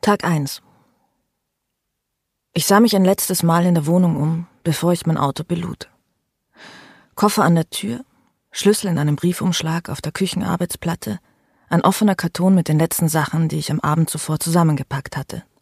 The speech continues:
Von der Kochnische aus konnte ich jeden Winkel der Wohnung einsehen. Trotzdem wurde ich das Gefühl nicht los, irgendetwas vergessen zu haben. Ich hatte alles eilig zusammengepackt,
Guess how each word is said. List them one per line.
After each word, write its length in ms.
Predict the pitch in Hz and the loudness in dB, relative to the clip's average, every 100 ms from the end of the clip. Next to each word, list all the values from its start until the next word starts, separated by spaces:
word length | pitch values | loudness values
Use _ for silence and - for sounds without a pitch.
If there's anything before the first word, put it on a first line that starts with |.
| _ _ - - - _ _ _ _ | _ _ -20 -20 -20 _ _ _ _
Von 160 | - 175 | -2 2
der 100 | 165 | 2
Kochnische 540 | - 220 196 160 - | 0 -2 0 0 -2
aus 380 | - 147 - - _ | -4 -4 -6 -12 _
konnte 260 | - 160 143 | 0 0 0
ich 140 | 143 | 0
jeden 260 | 175 180 165 | 2 4 4
Winkel 260 | 175 165 | 2 2
der 140 | 165 147 | 0 2
Wohnung 240 | 165 165 | 2 2
einsehen. 540 | - 160 151 123 135 139 _ _ _ _ _ | 2 0 0 -2 -4 -6 _ _ _ _ _
Trotzdem 400 | - 214 - 208 | -6 -4 0 2
wurde 140 | 180 175 | 4 4
ich 80 | - | 2
das 180 | 160 | -2
Gefühl 320 | - 151 180 175 | -4 -4 0 2
nicht 260 | 165 - | 2 -2
los, 420 | 151 160 - - - _ | -6 -6 -6 -10 -16 _
irgendetwas 840 | 208 208 214 214 - 147 - 151 - | -2 -2 -2 -6 -6 -8 -6 -8 -6
vergessen 520 | 170 - 175 - 143 | -6 -4 -4 -4 -6
zu 200 | - 139 | -6 -4
haben. 280 | 139 143 - _ _ _ _ _ _ _ - - - - - _ _ _ _ _ _ | -4 -6 -10 _ _ _ _ _ _ _ -20 -20 -20 -20 -20 _ _ _ _ _ _
Ich 140 | 180 | 2
hatte 240 | 208 208 175 | 2 4 4
alles 320 | 190 208 - | 4 2 2
eilig 340 | 165 180 202 - | 2 4 4 0
zusammengepackt, 920 | 175 180 180 165 - - - - - | 2 4 4 2 -2 -8 -8 -12 -16